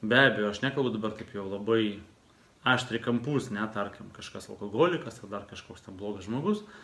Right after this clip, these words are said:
Aš kalbu dabar apie verslą. Mes galvojame, kad jeigu mes norime siekti tikslų, lipti, augti, vystytis, realizuoti savo potencialą, mums atrodo,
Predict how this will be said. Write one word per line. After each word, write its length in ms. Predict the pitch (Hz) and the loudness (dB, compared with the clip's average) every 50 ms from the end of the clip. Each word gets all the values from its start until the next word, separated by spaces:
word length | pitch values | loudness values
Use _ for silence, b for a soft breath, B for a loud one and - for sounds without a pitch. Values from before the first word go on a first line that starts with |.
| B B B B B B B B B B - | B B B B B B B B B B -2
Aš 160 | - 170 - | -2 0 4
kalbu 220 | - 220 220 226 196 | 4 4 6 6 6
dabar 300 | 185 180 160 170 180 175 | 6 6 6 6 6 6
apie 180 | 170 - 151 139 | 4 2 2 2
verslą. 400 | 143 120 110 - - - - - - _ _ - - _ _ _ _ - - _ _ _ _ _ - - _ _ - - - - | 2 0 0 -4 -10 -16 -18 -20 -20 _ _ -20 -20 _ _ _ _ -20 -20 _ _ _ _ _ -20 -20 _ _ -20 -20 -6 0
Mes 200 | 135 170 190 185 165 | 4 4 4 6 6
galvojame, 460 | 165 131 127 139 151 151 147 131 113 | 6 6 8 8 6 6 6 4 4
kad 160 | 113 110 - | 2 2 2
jeigu 160 | 160 180 175 165 | 2 2 4 4
mes 200 | 131 123 120 120 123 | 6 6 4 4 4
norime 360 | 120 117 117 117 113 110 104 | 4 4 4 4 4 2 0
siekti 300 | - - 110 - 113 107 - | -2 -4 -4 -4 -4 -4 -4
tikslų, 320 | 104 104 - - 110 104 107 - - - - _ _ _ _ _ _ _ _ _ - _ _ - | -6 -8 -4 -2 -2 -2 -2 -4 -8 -16 -20 _ _ _ _ _ _ _ _ _ -20 _ _ -4
lipti, 380 | 110 104 101 - - 117 113 120 - - _ _ _ - | -4 -4 -4 -4 -6 -8 -8 -8 -14 -20 _ _ _ -2
augti, 460 | 120 110 107 104 - - - 127 123 127 127 - - - _ _ _ _ _ _ _ _ _ _ _ - | -2 0 0 -2 -6 -6 -4 -4 -4 -4 -8 -14 -20 -20 _ _ _ _ _ _ _ _ _ _ _ -10
vystytis, 640 | 98 107 110 107 - 131 117 113 131 123 127 - - - - - - | -4 -4 -4 -2 -2 -4 -2 0 -2 -2 -2 -8 -12 -18 -18 -12 -8
realizuoti 400 | 104 107 117 117 120 120 135 131 | -4 0 2 2 2 2 2 2
savo 180 | 135 139 135 | 2 0 0
potencialą, 540 | - - 131 123 120 120 131 143 165 165 139 | 0 0 0 0 0 4 4 6 6 6 6
mums 180 | 131 127 120 131 | 4 4 4 2
atrodo, 320 | 120 123 131 127 113 - | 4 6 6 6 6 4